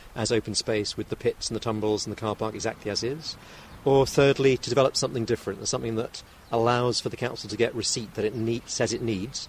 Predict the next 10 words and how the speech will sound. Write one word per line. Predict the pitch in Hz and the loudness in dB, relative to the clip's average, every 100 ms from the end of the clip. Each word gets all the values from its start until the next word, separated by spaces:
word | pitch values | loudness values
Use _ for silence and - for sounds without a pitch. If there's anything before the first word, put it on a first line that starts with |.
| - | -10
for | - | -6
Meadowbank, | 107 101 95 101 - | -2 -2 -2 -4 -6
for | - 110 | -4 -2
redeveloping | 101 104 95 104 | 0 -2 -2 -4
Meadowbank. | 101 117 143 175 | -4 -4 -8 -6
That's, | 104 - - | -8 -6 -8
that's | 107 - | -8 -6
a | |
moot | 104 104 - | -6 -6 -6
point, | 90 120 | -8 -8